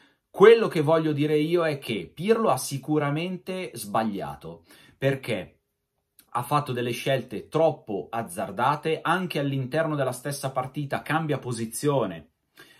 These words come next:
eh, frequentemente e non dà dei punti di riferimento.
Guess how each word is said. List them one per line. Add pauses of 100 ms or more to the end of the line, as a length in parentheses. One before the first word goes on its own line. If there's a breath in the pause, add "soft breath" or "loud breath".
eh,
frequentemente
e
non
dà
dei
punti
di
riferimento.